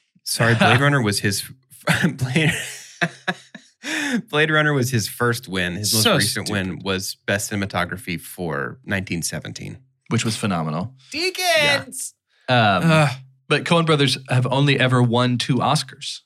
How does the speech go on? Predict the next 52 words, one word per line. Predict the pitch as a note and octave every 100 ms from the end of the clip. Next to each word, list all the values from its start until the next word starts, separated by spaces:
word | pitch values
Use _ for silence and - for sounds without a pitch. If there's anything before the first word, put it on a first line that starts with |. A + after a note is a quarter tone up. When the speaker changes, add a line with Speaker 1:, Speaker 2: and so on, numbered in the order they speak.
| _
Speaker 2:
They, | C3+ C3+
they've | D3+
had | D3 B2+ - -
actors | B2+ C3 C3 B2 A#2+ A2+
and | A2
cinematographers | G#2+ A2+ A2 A2+ A2 G#2+
and | A2
stuff | G#2+ G2+
that | G#2+ G2+
have | A2
won | G#2+ G#2
in | A#2 A2
their | G2
movies. | F#2+ A2+ F2+ F#2
But | - G#2 -
for | -
them, | G2 A2 B2
Speaker 1:
But |
they | A2 A#2
themselves | A2 G#2 A2 G#2 A#2 A#2+
have | G2+
only | G2 F#2
won | F2+ F#2+
two. | G2+
Speaker 2:
they | G2
have | A#2
only | G#2+ A#2+ A2+
won | G#2+ G#2 G2+
for, | G#2 - G2 F#2+ F#2+ -
uh, | A2 F#2 F2 - - _ _
No | C3 A#2
Country | A#2+ A2+
for | G#2 G#2
Old | G2+
Men | G2 F#2+
screenplay | G2+ G#2+ G2 - F2+ G2
and | F2+ F2 -
this | - - - - _ _ -
Speaker 3:
So | A3
here's | A#3 E4
the | A3
thing. | F3 C#3
Speaker 2:
screenplay. | - - _ _ _ _ _
Speaker 3:
I, | D#3+ E3 -
I | E3
get, | D3+ G#3+ - _ _
sometimes | - G3 B3 C4
I | F3+
get | D#3 -
defensive | D3 - C#3 - C#3+
about | C3 B2+ A#2+
people | - C3 B2+ B2+ B2 -